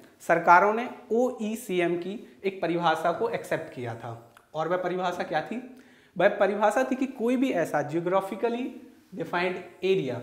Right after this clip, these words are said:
जो कि प्रोटेक्टेड ना घोषित हो, उसका एक sustainable लॉन्ग टर्म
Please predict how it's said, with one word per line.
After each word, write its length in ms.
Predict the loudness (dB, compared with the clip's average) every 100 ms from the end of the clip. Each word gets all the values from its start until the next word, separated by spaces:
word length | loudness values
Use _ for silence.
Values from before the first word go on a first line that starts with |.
| -12 -20 _ -4
जो 180 | 2 2
कि 120 | 2
प्रोटेक्टेड 560 | 0 2 2 4 2
ना 140 | 4 0
घोषित 400 | -2 -6 -10 -14
हो, 120 | -18 -20 _ _ _ _ _ _ _ _ _ _ _ _ _ _ -2
उसका 360 | -2 2 0 0 -4 -14 -12
एक 120 | -12
sustainable 680 | -6 -6 0 2 4 6 6
लॉन्ग 320 | 8 6 6
टर्म 440 | 4 4 2 -4